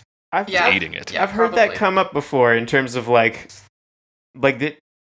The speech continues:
Speaker 1: it's not something that's necessarily well understood, but it seems like maybe songs that are about that tempo are, uh, like, just, just stick with you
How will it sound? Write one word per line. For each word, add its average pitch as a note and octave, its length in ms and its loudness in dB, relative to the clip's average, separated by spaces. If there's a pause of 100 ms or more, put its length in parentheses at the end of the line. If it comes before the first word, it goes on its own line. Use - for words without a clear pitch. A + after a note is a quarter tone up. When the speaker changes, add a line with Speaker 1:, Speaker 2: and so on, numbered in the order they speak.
Speaker 1:
it's D3 240 -10
not F3+ 400 0
something E3 320 0
that's B2+ 240 -2
necessarily C#3+ 560 0
well C3+ 320 4
understood, B2 600 0
but B2+ 120 2
it B2 140 -2
seems D3 400 -6
like C3 200 2
maybe B2 360 0
songs B2 380 0
that B2+ 120 2
are A2+ 100 0
about B2 680 0
that A#2 440 2 (800)
tempo A2+ 540 -4 (420)
are, - 180 0
uh, B2 160 0
like, A#2+ 220 0
just, - 300 -4 (160)
just - 280 -6
stick - 280 0
with G#2+ 240 -10
you G#2+ 180 -16